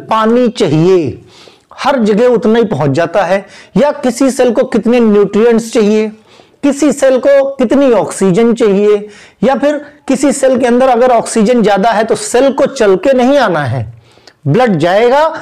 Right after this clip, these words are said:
वहां से, उस जितनी कार्बन डाइऑक्साइड एक्स्ट्रा है या नाइट्रोजनस वेस्ट है, जाहिर सी बात जो हम खाते हैं सबका सब कुछ, भाई हर reaction का अपना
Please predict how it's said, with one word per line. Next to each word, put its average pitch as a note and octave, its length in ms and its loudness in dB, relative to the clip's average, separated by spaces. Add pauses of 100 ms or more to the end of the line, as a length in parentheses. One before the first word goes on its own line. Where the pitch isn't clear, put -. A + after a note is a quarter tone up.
(220)
वहां G3 240 0
से, D4 120 0
उस B3+ 160 0 (240)
जितनी G#3 320 0
कार्बन G#3+ 360 0
डाइऑक्साइड G#3 420 0
एक्स्ट्रा F#3+ 300 -2
है A#3+ 240 -2 (300)
या G3+ 120 2
नाइट्रोजनस F#3+ 640 0
वेस्ट G#3+ 420 0
है, A#3+ 100 0
जाहिर G3+ 240 0
सी A3 60 0
बात G#3+ 160 2
जो G3+ 140 -2
हम G3+ 160 -2
खाते G3+ 440 -2
हैं G#3+ 360 -2 (320)
सबका - 400 -4
सब G3+ 240 -8
कुछ, - 260 -4
भाई G#3 140 2
हर A3 200 -2
reaction A3 440 0
का A3 120 0
अपना A3 400 -2